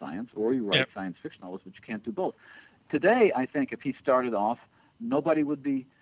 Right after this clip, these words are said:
Speaker 1: uh, bothered much by that. Richard
Speaker 2: Yeah.
Speaker 1: Powers' uh, last couple of novels have been mainstream novels that,
Speaker 2: Hmm.
Speaker 1: you know, technically were science fiction novels. Nobody, very few people in the science fiction field even read them, and almost nobody in the mainstream press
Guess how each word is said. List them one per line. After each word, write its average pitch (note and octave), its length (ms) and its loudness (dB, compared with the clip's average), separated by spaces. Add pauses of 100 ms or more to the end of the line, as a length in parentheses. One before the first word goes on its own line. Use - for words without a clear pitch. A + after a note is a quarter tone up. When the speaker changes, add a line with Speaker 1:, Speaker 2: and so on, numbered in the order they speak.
(160)
Speaker 1:
uh, G#2 300 -6 (240)
bothered A2+ 420 0
much E2+ 240 -10
by D2+ 120 -10
that. E2 180 -8
Richard C#3 200 0
Speaker 2:
Yeah. A2+ 140 2
Speaker 1:
Powers' A2+ 380 0 (340)
uh, D#2 160 -10
last E2+ 420 -8
couple E2+ 220 -10
of D#2+ 100 -12
novels D2+ 420 -10
have D2+ 140 -20
been D2+ 280 -12 (280)
mainstream F3 500 -2
novels F2 380 -6
that, G#3 100 -4
Speaker 2:
Hmm. F3+ 160 4
Speaker 1:
you - 40 -4
know, F2 180 -6 (420)
technically B2+ 340 -2
were G2+ 80 -2
science F#2+ 360 -6
fiction F#2 240 -12
novels. D#2+ 440 -10
Nobody, C3 340 -2
very D#3+ 280 0
few F#3 140 -4
people D3+ 220 -4
in A2+ 60 0
the G#2+ 60 -8
science A#2 280 -4
fiction F2+ 360 -10 (100)
field G2+ 240 -2
even F2 240 -10
read D3 240 -2
them, A#2+ 160 -6 (320)
and B2 100 -6
almost C3+ 300 -2
nobody A#2+ 520 2
in G2+ 100 -6
the G2 60 -4
mainstream G2 580 -6
press E2+ 260 -12